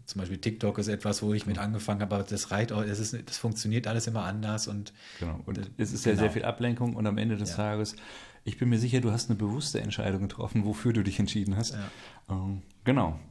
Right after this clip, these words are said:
Speaker 2: So, hm, am Anfang hast du es selber schon gesagt, ich stelle die Frage trotzdem. Wenn's das Erfo-,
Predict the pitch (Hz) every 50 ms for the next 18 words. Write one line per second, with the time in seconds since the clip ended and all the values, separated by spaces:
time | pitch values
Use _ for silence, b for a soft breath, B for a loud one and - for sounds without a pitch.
0 | B B B B B B B B B B - - _ - 117 110 101 110 120 127
1 | 123 110 98 90 85 B B B B B B 123 123 123 113 104 - - - -
2 | - 107 110 110 156 156 170 151 139 143 143 - 117 - 123 143 170 170 - -
3 | 139 135 127 117 135 151 135 120 110 113 104 - 131 127 127 117 - 123 120 117
4 | 110 - 160 165 - - - 82 - - B B B B B B B B B B
5 | B B - 98 95 123 175 190 - - 147 139 - - - - - - - 120
6 | - - - - 117 123 135 -